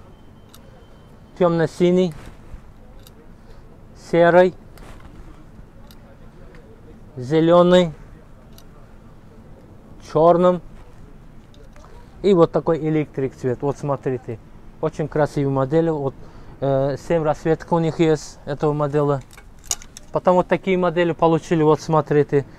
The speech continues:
Для взрослых женщин на рукава вот такие сеточка идёт, вот смотрите. Очень красивый, очень хороший модель, вот такие сеточка, вот. И на пли-,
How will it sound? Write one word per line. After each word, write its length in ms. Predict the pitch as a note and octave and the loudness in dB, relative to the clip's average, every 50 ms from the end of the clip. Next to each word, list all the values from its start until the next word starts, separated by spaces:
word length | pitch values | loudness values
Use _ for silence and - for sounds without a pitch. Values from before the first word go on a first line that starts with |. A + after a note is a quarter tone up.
| - - - - - - | -20 -20 -20 -20 -16 -6
Для 160 | - D3 D3+ | -2 0 2
взрослых 480 | D3+ D3 D#3 D#3 D#3+ D#3 - - C3+ B2+ | 2 2 4 4 2 2 2 -2 -6 -4
женщин 480 | A2+ C#3+ E3+ F3+ E3+ - - D#3+ C#3+ - - - | -2 0 0 0 -2 -2 -6 -6 -6 -8 -8 -8
на 140 | D3+ D3+ | -6 -4
рукава 340 | D3 D3 - D#3 D#3 D#3+ D#3 | -4 -4 -2 -2 0 0 0
вот 160 | D3+ D3+ D3 | 0 -2 -4
такие 380 | - - D3+ - - E3+ E3 C#3 | -4 -6 -8 -6 -4 -4 -4 -4
сеточка 520 | - - D#3+ C#3+ - - - - C#3+ C3+ C3+ | -4 -4 -4 -6 -6 -10 -12 -8 -8 -6 -6
идёт, 240 | C3+ D3 D#3+ D3+ - | -4 -4 -4 -4 -4
вот 160 | D3 C#3 - | -6 -8 -8
смотрите. 600 | - - C#3 C3 - - C3 B2+ A2+ - A#2+ A2+ A2+ - - - - - - - - - - - - - - - - - - - - - - - - - - - - - - - - - - - - - - - - - - - - - - - - - - - - - - - - - - - | -8 -8 -8 -8 -8 -8 -8 -10 -10 -12 -14 -18 -16 -18 -20 -20 -20 -20 -20 -20 -20 -20 -20 -20 -20 -20 -20 -20 -20 -20 -20 -20 -20 -20 -20 -20 -20 -20 -20 -20 -20 -20 -20 -20 -20 -20 -20 -20 -20 -20 -20 -20 -20 -20 -20 -20 -20 -20 -20 -20 -20 -20 -20 -20 -20 -20 -20 -20 -20 -20 -8 -6
Очень 260 | D3+ D3 - - D#3+ | -6 -4 -4 -6 -6
красивый, 480 | C3+ - - D3+ C#3+ - - E3 D#3 D3+ | -4 -2 -2 -2 -2 -2 -2 -2 0 0
очень 240 | D3 C#3+ - D3 B2+ | -2 -2 -6 -8 -6
хороший 360 | - D3 C#3+ D3 C#3 - C#3+ | -4 -2 -2 -2 -4 -6 -6
модель, 280 | C#3+ C#3 C3+ C3 D#3 D3+ | -6 -6 -4 -4 -4 -4
вот 160 | C#3+ C3+ - | -4 -4 -4
такие 240 | - C3 - D3 C3 | -8 -8 -6 -8 -6
сеточка, 480 | - C#3+ C#3 - - - - - B2+ | -2 -2 -4 -4 -6 -10 -10 -8 -4
вот. 220 | D3+ C#3+ C#3 C#3 - - - - - - - - - | -2 -2 -2 -4 -6 -10 -20 -20 -20 -20 -20 -10 -6
И 100 | D3+ E3+ | -4 -2
на 320 | E3+ E3 D#3 D3+ D#3 - - - - - - - - - - - - | 0 0 0 0 0 -2 -6 -12 -20 -20 -20 -20 -20 -20 -20 -14 -8
пли-, 320 | D#3 D3+ D3 C#3+ D3 D3 | -6 -6 -6 -6 -8 -12